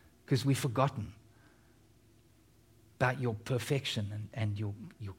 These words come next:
your, your glory. And we're seeing it once more, and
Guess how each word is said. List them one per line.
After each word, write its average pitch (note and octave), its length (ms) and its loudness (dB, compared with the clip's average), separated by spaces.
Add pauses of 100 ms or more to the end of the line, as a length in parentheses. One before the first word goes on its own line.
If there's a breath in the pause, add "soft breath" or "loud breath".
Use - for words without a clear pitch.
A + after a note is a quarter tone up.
(180)
your, G#2+ 140 -8 (680 soft breath)
your G#2 180 -6
glory. B2+ 600 6 (800 soft breath)
And G#2+ 140 0
we're A#2 120 2
seeing C#3 420 2
it A2 180 -2
once A#2 320 -2
more, G#2 320 -2
and F#2+ 80 -10